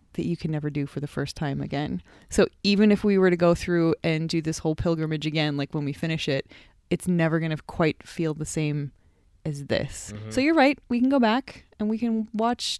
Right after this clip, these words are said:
Speaker 1: watch any and all of it again. Maybe someday we'll even be able to actually watch more of it because maybe they'll find some more missing
Speaker 2: Yeah.
Speaker 1: episodes and we can dip back for that. But,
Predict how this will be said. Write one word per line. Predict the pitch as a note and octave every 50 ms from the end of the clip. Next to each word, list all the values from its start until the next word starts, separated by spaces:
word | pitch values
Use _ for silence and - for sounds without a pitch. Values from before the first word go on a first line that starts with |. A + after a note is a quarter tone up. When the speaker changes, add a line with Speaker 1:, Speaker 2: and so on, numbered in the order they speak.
| - -
Speaker 1:
watch | A#3 A3+ A3+ A#3 - -
any | - G#3+ A3 A#3 A#3 A#3+ -
and | - A3+ A3
all | - - G#3+ A3 A3
of | A3+
it | A#3 A3+ A3 -
again. | A3 A3+ G#3 A3 A3 A3 A#3 B3 B3+ C4 B3+ A#3+
Maybe | A3 G3+ G#3 G#3 A#3
someday | - - A3+ A3+ A3 A3+
we'll | A3+ A3 G#3 G#3
even | G#3+ G#3 A3 G#3
be | G3 G#3+
able | G#3 G3+ G3+
to | G3 F#3+ F3 -
actually | - G3 - - F3+
watch | E3+ E3 E3+ E3 G#3+ A#3+ - -
more | G3 F#3 A3 C4+ B3
of | G3 D#3+
it | D#3 G#3+ C4+ -
because | - G3 F3 F#3 F#3 F3+
maybe | G3 D#3+ F#3+ G3+ G3
they'll | E3 F3
find | - - G#3+ F#3 G3+
some | - A#3 A3
more | F#3+ G3
missing | G3+ F#3 F#3+ - G3 F3+
Speaker 2:
Yeah. | F#3
Speaker 1:
episodes | F3+ G3+ A3+ A3 - A3 B3+ D#4+ E4+ D#4+
and | A3 F3+ F3+
we | F#3
can | F#3 F#3+ F3 - - - - - - _
dip | - G#3 F#3+
back | - G3 F3+ F3 -
for | - F#3+
that. | F3 F3+ G#3 C4+ D#4 A#3 -
But, | G3+ F3 F3 -